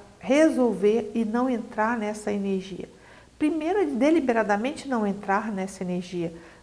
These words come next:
Não existe uma, um jogo em que uma das partes não quer jogar. Então, é, não entre nessa energia. Saia, é,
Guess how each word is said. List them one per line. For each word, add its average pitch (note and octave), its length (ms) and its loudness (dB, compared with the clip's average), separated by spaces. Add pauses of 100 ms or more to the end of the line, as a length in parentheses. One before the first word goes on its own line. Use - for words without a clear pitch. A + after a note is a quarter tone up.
Não A#3 160 2
existe C#4+ 720 0 (320)
uma, G#3 440 0 (360)
um G#3 180 2
jogo A3 380 6
em - 20 -4
que A#3+ 240 0
uma A3+ 240 2
das G3+ 240 2
partes - 380 -6
não A3 180 0
quer G#3 320 0
jogar. F#3 480 -2 (480)
Então, C4 440 0 (380)
é, A#3 220 6
não C#4+ 380 4
entre C#4+ 280 0
nessa F#3+ 340 -6
energia. F#3+ 460 -6 (640)
Saia, A#3+ 800 4 (320)
é, A3 520 6